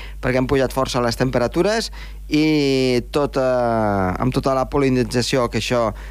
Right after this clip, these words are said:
representa, al·lèrgies, etcètera, etcètera. I precisament avui, doncs, ens vols parlar una mica de, d'aquestes plantes que són els arbres, que són els boscos, que, que afecten, doncs, també,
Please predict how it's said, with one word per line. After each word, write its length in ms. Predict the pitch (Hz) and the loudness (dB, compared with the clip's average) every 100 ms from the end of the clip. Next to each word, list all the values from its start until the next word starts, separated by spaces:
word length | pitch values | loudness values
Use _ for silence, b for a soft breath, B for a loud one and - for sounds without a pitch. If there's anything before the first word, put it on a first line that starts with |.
| B | B
representa, 880 | - 131 135 117 131 135 143 147 143 110 | -2 -2 0 0 0 0 0 0 0 -2
al·lèrgies, 480 | 117 123 120 135 123 | -2 0 0 0 0
etcètera, 400 | 110 117 117 117 | 0 0 0 0
etcètera. 500 | 113 151 165 175 123 B B B | 0 0 0 0 -2 B B B
I 140 | 135 | -2
precisament 600 | 139 143 151 151 160 160 | 0 0 0 2 2 2
avui, 240 | 160 151 170 | 0 2 2
doncs, 200 | 170 160 | 2 0
ens 120 | 143 | 0
vols 200 | 143 143 | -2 0
parlar 240 | 151 143 | -2 0
una 120 | 151 143 | 2 2
mica 380 | 139 156 160 160 B B - | 2 0 -2 -4 B B -4
de, 240 | 117 123 120 120 113 110 107 104 104 98 101 | 0 2 2 2 2 2 2 2 2 2 2
d'aquestes 360 | 127 139 147 | 2 2 0
plantes 340 | - 143 139 156 | 0 -2 -2 -4
que 80 | 143 | 0
són 260 | 135 123 113 B B | 2 2 0 B B
els 220 | 117 120 | -2 0
arbres, 300 | 135 135 151 | 0 0 -2
que 80 | 156 | -2
són 200 | 139 127 | 0 2
els 100 | 120 | 2
boscos, 480 | 117 123 - 160 160 B B B | 2 -2 0 0 -2 B B B
que, 160 | - 123 117 113 107 101 95 92 101 123 - | -2 0 2 0 2 0 2 2 2 0 0
que 100 | 120 | 0
afecten, 480 | 107 143 117 151 | 2 0 0 2
doncs, 160 | 147 131 | 2 2
també, 440 | 135 113 117 135 | 2 2 2 2